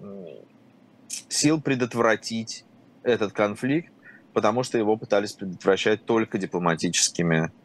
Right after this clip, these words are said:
э, средствами, и недостаточно было систем сдерживания России, российской армии, чтобы начать самую кровопролитную войну в Европе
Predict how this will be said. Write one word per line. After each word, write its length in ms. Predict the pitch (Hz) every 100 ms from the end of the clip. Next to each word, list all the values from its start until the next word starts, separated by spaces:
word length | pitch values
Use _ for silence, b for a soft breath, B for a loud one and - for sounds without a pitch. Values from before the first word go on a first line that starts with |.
| _ - -
э, 180 | 82
средствами, 580 | 80 120 127 135 117 104 95
и 20 |
недостаточно 720 | 90 87 87 101 101 - 92
было 440 | 87 92 90 90 90
систем 400 | - - 104 92
сдерживания 640 | 98 113 113 110 95 92
России, 540 | 92 90 - 113 113 - _ B B B -
российской 320 | 92 101 -
армии, 300 | 101 104 95
чтобы 560 | - 90 85 87 90 87
начать 480 | 90 87 90 90 -
самую 340 | - 90 90
кровопролитную 840 | 82 85 80 85 87 - 87 82 82
войну 500 | - 92 87 87 85
в 40 |
Европе 540 | 87 101 92 98 87